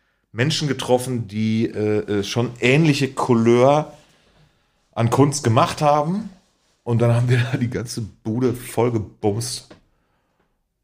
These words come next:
Und danach, ich glaub, zwei Tage lang durchgetanzt.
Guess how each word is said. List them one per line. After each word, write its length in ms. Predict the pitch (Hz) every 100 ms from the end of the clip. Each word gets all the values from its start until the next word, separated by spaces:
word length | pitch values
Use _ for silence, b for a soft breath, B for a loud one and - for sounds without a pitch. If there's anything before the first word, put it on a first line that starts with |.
| _
Und 80 | 104
danach, 420 | 107 110 110 110 98 - 58 55 71 71 _ _ _ _ _
ich 120 | 107 107
glaub, 220 | 117 117
zwei 260 | - 123
Tage 300 | 127 123 127
lang 200 | 117 113
durchgetanzt. 960 | 107 117 101 - 90 90 135 - -